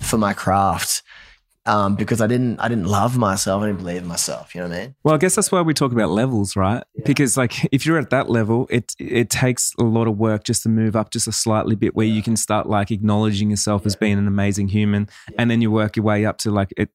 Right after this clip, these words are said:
Speaker 2: actually loving yourself, and then being able to love the people around you, then being able to love the things that you do.
Speaker 1: Yeah.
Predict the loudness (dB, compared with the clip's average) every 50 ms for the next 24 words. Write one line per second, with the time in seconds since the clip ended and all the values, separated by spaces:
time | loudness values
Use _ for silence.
0 | _ _ -4 -4 0 -2 0 0 2 0 2 2 2 0 2 0 0 0 0 0
1 | 0 -2 -2 -4 _ -2 0 2 2 2 2 0 0 0 0 0 0 0 -2 -2
2 | 0 0 0 0 0 -4 -2 -2 -2 0 0 0 2 2 2 2 2 2 0 0
3 | 2 0 0 2 2 0 0 2 2 2 2 0 0 -2 -4 -2 0 0 0 2
4 | 0 0 0 0 0 0 2 2 2 0 -2 -4 -8